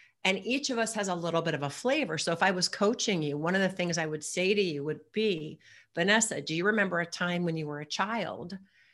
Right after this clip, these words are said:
that you wanted to embark on something new, some big journey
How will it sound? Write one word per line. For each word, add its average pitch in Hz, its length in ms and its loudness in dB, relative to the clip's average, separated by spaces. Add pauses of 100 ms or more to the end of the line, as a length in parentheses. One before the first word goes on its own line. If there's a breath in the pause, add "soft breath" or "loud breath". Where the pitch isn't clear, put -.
(140 soft breath)
that 175 280 2
you 196 420 2
wanted 170 400 2
to 180 140 -2
embark 165 460 4
on 156 140 -2
something 175 540 -2
new, 170 240 0
some 156 240 -4
big 151 240 -4
journey 180 640 -2